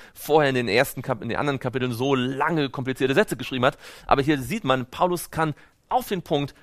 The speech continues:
praktisch, simpel schreiben, sodass jeder es verstehen kann. Äh, lesen wir in Vers neun. Die Liebe sei ungeheuchelt, hasst das Böse, haltet fest am Guten.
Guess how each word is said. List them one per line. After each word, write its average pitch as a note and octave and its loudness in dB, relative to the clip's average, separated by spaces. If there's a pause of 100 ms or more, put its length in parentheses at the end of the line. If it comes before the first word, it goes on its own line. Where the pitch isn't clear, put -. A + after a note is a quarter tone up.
(220)
praktisch, - -4 (160)
simpel D3+ -2
schreiben, C3 4
sodass B2 -2
jeder C#3+ 2 (300)
es B2 2
verstehen B2+ -2
kann. A2 -2 (540)
Äh, B2 6
lesen C#3 2
wir C3+ 4
in A#2 -2
Vers A#2+ -2
neun. E3 4 (540)
Die C#3 4
Liebe F#3 0
sei D3 4
ungeheuchelt, D#3+ 0 (320)
hasst - -2
das F3 -2
Böse, D3+ 2 (320)
haltet D3+ 6
fest - -2 (340)
am C3+ 4
Guten. B2 -2